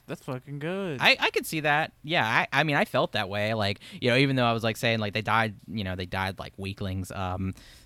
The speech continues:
Speaker 2: you know, it, it definitely was something, uh, especially with the, with the, uh, actor or the characters, um, looking away, 'cause, you know, the pretty big s-,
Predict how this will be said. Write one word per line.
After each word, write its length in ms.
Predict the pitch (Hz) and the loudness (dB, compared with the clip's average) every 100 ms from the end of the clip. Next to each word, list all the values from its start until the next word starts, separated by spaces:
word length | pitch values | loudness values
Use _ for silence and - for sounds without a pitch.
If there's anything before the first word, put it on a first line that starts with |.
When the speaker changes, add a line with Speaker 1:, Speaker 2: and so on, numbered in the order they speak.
| - | -6
Speaker 2:
you 160 | 120 104 | 0 0
know, 140 | 95 107 | 0 0
it, 140 | 131 117 - 107 | -2 -4 -10 -10
it 240 | 113 - 101 | -10 -10 -10
definitely 340 | 104 127 127 | -8 -2 -2
was 320 | 113 117 127 | 2 2 2
something, 680 | - 123 131 - 101 104 101 | 2 0 0 -2 -2 -2 -4
uh, 220 | 95 95 95 | -2 -2 -2
especially 320 | - 110 110 | -2 -4 -4
with 140 | 110 | -4
the, 260 | - 101 98 - - - _ | -2 -2 -4 -8 -20 -20 _
with 240 | - 110 - | -2 -2 2
the, 240 | 110 104 | 2 4
uh, 140 | 98 92 | 2 4
actor 400 | 113 113 - 113 | 6 6 4 -2
or 220 | 120 110 | 2 4
the 100 | 104 | 4
characters, 680 | 104 110 107 - 107 104 101 95 | 2 2 2 2 2 4 2 0
um, 320 | 95 95 95 | 0 0 0
looking 260 | 117 120 107 | 0 0 0
away, 340 | 110 120 107 | 2 2 2
'cause, 200 | 104 117 | 2 2
you 80 | 120 | 2
know, 220 | 110 110 - | 2 2 0
the 320 | 131 139 156 131 - - 156 _ - | -2 -2 -4 -6 -10 -12 -16 _ -6
pretty 160 | 320 156 | -2 0
big 240 | 196 147 | 0 -2
s-, 140 | - | -4